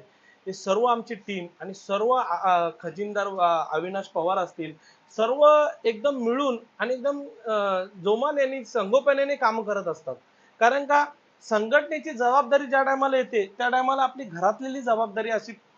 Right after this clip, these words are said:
कुटुंब प्रमुख म्हणून संघटना ही पार पाडत असते. कुठलाही गैरवापर न होता. आज अड्ड्यामध्ये बघा, आम्ही सुद्धा असे काही नियमावली लावलेले आहेत की,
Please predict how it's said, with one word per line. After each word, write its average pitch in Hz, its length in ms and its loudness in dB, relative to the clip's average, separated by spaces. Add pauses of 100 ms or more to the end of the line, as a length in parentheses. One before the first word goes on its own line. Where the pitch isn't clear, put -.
(120)
कुटुंब 277 340 -2
प्रमुख 262 300 0
म्हणून 233 260 -6 (300)
संघटना 220 400 -4
ही 240 60 0
पार 220 240 2
पाडत 180 320 -2
असते. - 320 -14 (320)
कुठलाही 302 480 2 (340)
गैरवापर 269 460 2
न 254 80 -2
होता. 226 320 4
आज 240 100 2
अड्ड्यामध्ये 254 720 2
बघा, 233 360 0 (380)
आम्ही 226 240 -2
सुद्धा 262 540 4
असे 220 140 -2
काही 247 220 0
नियमावली 240 460 0
लावलेले 214 340 2
आहेत 202 80 -2
की, 269 340 -12